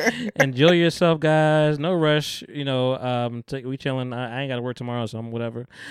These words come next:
But, um, you guys enjoy your Tuesday and, um, enjoy this week, man. Hopefully it's,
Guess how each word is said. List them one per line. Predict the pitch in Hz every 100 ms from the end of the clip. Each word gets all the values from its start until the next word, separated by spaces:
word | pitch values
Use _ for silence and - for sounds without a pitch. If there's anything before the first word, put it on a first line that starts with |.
| 254 214 -
But, | 123 135
um, | 131 131 127 123 123 131 139
you |
guys | 156 165 131
enjoy | 117 160
your | 143
Tuesday | 117 - 170 135 98 98 95 98 120 - -
and, | 110 104 104
um, | 104 104 104
enjoy | 107 123 170
this | 180 147
week, | 170 - 117
man. | 113
Hopefully | 127 - 151 143
it's, | 139 -